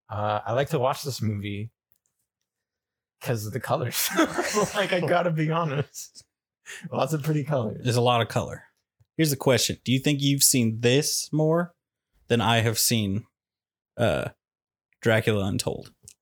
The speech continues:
Speaker 1: Uh, I don't know.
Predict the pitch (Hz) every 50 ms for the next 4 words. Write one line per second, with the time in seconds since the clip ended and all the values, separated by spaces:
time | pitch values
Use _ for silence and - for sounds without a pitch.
0 | _ _ _ _ _ _ _ _ _ _ _ _ _ _ _ _ _ _ _ _
1 | _ _ - 110 107 104 107 107 104 107 107 104 101 98 - 101 104 104 98 95
2 | 92 101